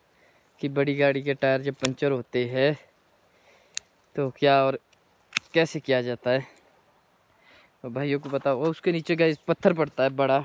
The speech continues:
टायर के नीचे, ताकि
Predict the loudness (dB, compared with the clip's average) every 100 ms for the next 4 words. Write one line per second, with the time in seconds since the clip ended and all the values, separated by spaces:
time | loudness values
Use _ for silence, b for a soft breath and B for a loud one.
0 | -4 -2 0 0 -2 -4 -4 -4 -4 -4
1 | _ b b b b b b b _ -2
2 | -2 0 -2 -2